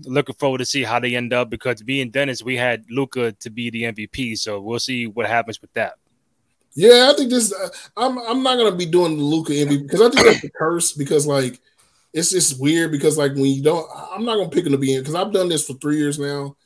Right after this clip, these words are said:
Speaker 2: and I'm not gonna do it anymore. I, look, I got a little thing going on, a little scoring champ bet with, like, ten other people. We all pick, like, one person, and somehow, luckily, they were just happy to give me Luka. And I was like,
Speaker 1: Mm.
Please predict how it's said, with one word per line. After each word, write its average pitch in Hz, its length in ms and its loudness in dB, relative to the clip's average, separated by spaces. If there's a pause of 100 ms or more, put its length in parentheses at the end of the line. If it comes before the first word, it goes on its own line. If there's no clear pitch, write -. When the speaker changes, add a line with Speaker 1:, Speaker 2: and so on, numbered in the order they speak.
(260)
Speaker 2:
and 127 180 -6
I'm 143 160 -4
not 160 140 -4
gonna 139 160 -2
do 139 160 2
it 139 60 4
anymore. 139 280 2
I, 131 280 -6 (100)
look, 139 300 0
I 160 80 0
got 196 180 4
a 196 40 2
little 175 280 0
thing 170 200 -2
going 139 280 0
on, 131 340 -6 (320)
a 135 60 -2
little 147 180 4
scoring 160 460 -2
champ 123 340 -6
bet 123 160 -4
with, 117 140 -8
like, 123 240 -12
ten 147 200 0
other 139 140 0
people. 135 320 -6
We 127 140 -2
all 139 180 0
pick, 139 300 -6
like, 120 240 -8
one 131 200 -8
person, 139 380 -2 (240)
and 151 100 -4
somehow, 151 560 -2
luckily, 135 500 -4 (180)
they 151 120 4
were 160 120 4
just 139 180 -4
happy 156 260 -2
to 131 80 -4
give 131 200 -4
me 123 100 -2
Luka. 131 420 -4 (380)
And - 80 -16
I 135 60 -6
was 135 80 -2
like, 131 100 -6
Speaker 1:
Mm. 120 180 -10